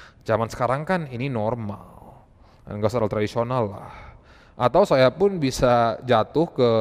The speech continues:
mental, saya mengasihani diri saya dan, dan ada mental kalah gitu. Saya emang lemah, nggak mungkin ngelawan dosa ini.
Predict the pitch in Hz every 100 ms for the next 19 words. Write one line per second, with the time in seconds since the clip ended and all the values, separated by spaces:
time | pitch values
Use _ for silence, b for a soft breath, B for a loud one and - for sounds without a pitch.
0 | 110 B B B B 120 120 110 131 160
1 | 170 143 143 127 120 - 127 117 117 147
2 | 135 139 127 113 135 185 135 120 117 120
3 | 95 107 117 120 120 127 127 127 - 131
4 | 131 170 156 139 - - b b b b
5 | - 113 127 120 117 110 107 131 123 -
6 | - _ _ b b b 117 131 151 156
7 | 151 180 160 113 104 98 101 - 113 110